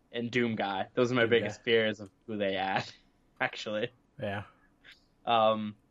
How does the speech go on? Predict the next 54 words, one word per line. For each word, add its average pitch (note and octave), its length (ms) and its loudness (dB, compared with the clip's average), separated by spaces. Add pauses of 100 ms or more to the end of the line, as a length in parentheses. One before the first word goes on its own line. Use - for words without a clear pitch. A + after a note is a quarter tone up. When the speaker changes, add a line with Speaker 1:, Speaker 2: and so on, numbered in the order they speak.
(960)
Speaker 1:
for A#3 80 4
different G3 300 2
varying D3 360 2
reasons, A#2+ 540 -8
but A2 280 -6
yeah, A#2+ 200 0
those C#3 260 0
would F3+ 120 -8
be, D3+ 360 2 (340)
those D3 180 -4
would F3 100 -10
be F3+ 80 0
all E3 100 4
the D3+ 60 -2
characters C3 360 0
that'd A#2 120 -6
be A2+ 80 -8
terrifying. C3 600 4
I A#3 160 2
think F#4+ 200 -2
Master D3+ 320 0
Chief - 260 -4
out A#2+ 120 2
of G#2+ 80 -8
all G#2+ 180 0
of G#2+ 80 -8
those A2+ 220 0
would A2 100 -16
be A#2+ 80 -2
the A2 100 -2
one A2 140 0
I'd A2 160 0
be A2+ 80 -4
the G#2+ 100 -2 (120)
most A2 220 -2
okay, B2 280 2
most C3 280 2
okay C3 260 2
with C3+ 180 6
because A#2 180 -6
I G#2 100 4
like G2+ 260 -2
him C3+ 100 0
as C3+ 120 2
a D3 40 -4
character, D3+ 480 4
but F3+ 140 -6
the G#2 80 -4
Speaker 2:
Right. G#2+ 80 -2
Speaker 1:
rest G#2 240 -2
I'm G2+ 100 -10
kinda G#2 260 -2
like, G2+ 320 -14 (160)
meh A2 260 -4